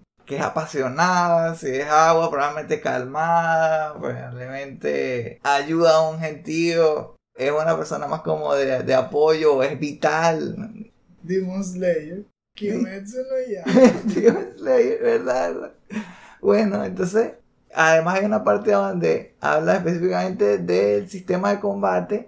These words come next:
Speaker 1: y cómo los elementos ayudan a que el juego se sienta un avance. Me refiero a que, que no, no, no sea aburrido, porque puedes jugar con la relación entre los elementos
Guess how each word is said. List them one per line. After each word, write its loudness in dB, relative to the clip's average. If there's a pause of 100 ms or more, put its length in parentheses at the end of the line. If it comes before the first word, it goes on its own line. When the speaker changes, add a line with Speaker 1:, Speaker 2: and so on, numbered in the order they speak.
Speaker 1:
y -2
cómo 0
los 0
elementos 0
ayudan -2
a -6
que -4 (100)
el 4
juego -2
se -2
sienta 0
un -2
avance. 0
Me -6
refiero -2
a -4
que, -8
que -2
no, -4
no, 0 (140)
no -2
sea 4
aburrido, 2
porque -4 (160)
puedes 4
jugar 2
con -2
la 0
relación -2
entre 0
los 2
elementos -2